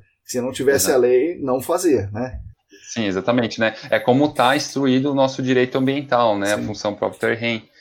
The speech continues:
Speaker 1: Sim.
Speaker 2: Então, você é dono da área, então você ganhou aquele passivo, você leva o ativo e também leva o passivo ambiental, né? Independente se você causou ou não
Speaker 1: Sim.
Speaker 2: aquela contaminação, você ganha ela de presente. Então,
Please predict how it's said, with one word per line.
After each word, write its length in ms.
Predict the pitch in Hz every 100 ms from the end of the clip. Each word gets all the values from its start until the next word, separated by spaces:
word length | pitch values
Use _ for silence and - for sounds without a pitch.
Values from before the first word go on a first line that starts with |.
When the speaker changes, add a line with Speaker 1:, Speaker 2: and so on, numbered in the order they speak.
| -
Speaker 1:
Sim. 240 | - 120 101
Speaker 2:
Então, 580 | 92 107 107 120 113 104
você 260 | 104 -
é 80 | 113
dono 320 | 104 107 107
da 140 | 101 104
área, 460 | 123 165 113 92
então 440 | 95 101 113 131 143
você 280 | 120 - 131
ganhou 580 | 127 123 110 127 123
aquele 260 | 131 135 135
passivo, 320 | 147 151 123
você 160 | 110 110
leva 200 | 110 110
o 60 |
ativo 600 | 113 - 135 165 180 175 - - - 127
e 60 |
também 460 | - 139 127 139 139
leva 360 | 127 127 123
o 100 | 131
passivo 480 | 131 139 - 131 131
ambiental, 560 | 135 131 143 117 104 98
né? 220 | 104 113
Independente 600 | 113 117 - 120 120 131
se 120 | -
você 260 | 135 135 139
causou 480 | 131 127 113 117 135
ou 40 |
não 300 | 117 117 135 - - -
Speaker 1:
Sim. 140 | - 113
Speaker 2:
aquela 320 | - 120 117
contaminação, 720 | 123 123 117 123 123 120 139
você 180 | 143 139
ganha 200 | 131 139
ela 120 | 139
de 100 | 139
presente. 580 | 156 151 127 117 - 104
Então, 440 | 101 110 117 127